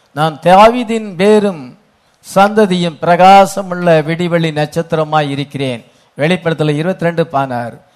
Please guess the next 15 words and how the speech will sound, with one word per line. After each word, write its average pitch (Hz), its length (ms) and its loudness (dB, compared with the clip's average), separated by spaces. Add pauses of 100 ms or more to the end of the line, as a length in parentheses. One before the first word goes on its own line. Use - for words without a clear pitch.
(220)
இயேசுவாகிய 240 880 4
நான் 220 460 2
என் 233 380 -2
தூதனை 247 440 -2
அனுப்பினேன். 208 720 -2 (600)
இந்த 214 200 0
சபைகளில் 262 720 4
இவைகளை 233 440 4 (100)
சாட்சியா 214 380 2
அறிவிக்கும்படியாக, 165 960 2 (300)
இந்த 185 300 0
கடைசி 233 480 2
காலத்துல 214 260 4
இயேசுவாகிய 226 760 2
அவர் 165 520 2